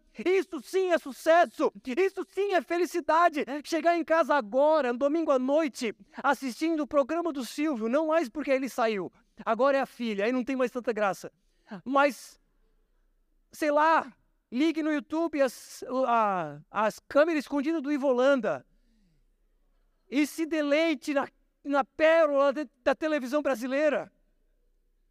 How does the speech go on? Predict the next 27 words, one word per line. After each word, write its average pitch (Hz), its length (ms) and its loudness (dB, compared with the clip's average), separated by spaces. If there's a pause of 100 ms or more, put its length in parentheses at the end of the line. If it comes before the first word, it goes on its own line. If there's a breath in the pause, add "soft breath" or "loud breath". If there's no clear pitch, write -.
(640)
É, 339 180 2
os 269 140 -4
melhores 330 680 4
programas 277 680 0
eram 311 180 4
feitos 320 420 -4
pelo 269 220 -2
Silvio 269 240 -6
Santos, 277 760 -2
quando 302 320 2
não 294 240 4
ele 311 120 -2
importava 277 520 0
do 269 80 -4
México. 254 560 -4 (640)
E 190 80 -8
você 214 260 0
conhece. 196 560 -4 (1700)
Isso 320 480 0
é 277 120 4
felicidade, 254 840 0
não 370 300 0 (400)
o 214 80 -18
programa 269 340 2
do 214 80 -8
Silvio 240 220 -8
Santos, 262 460 -2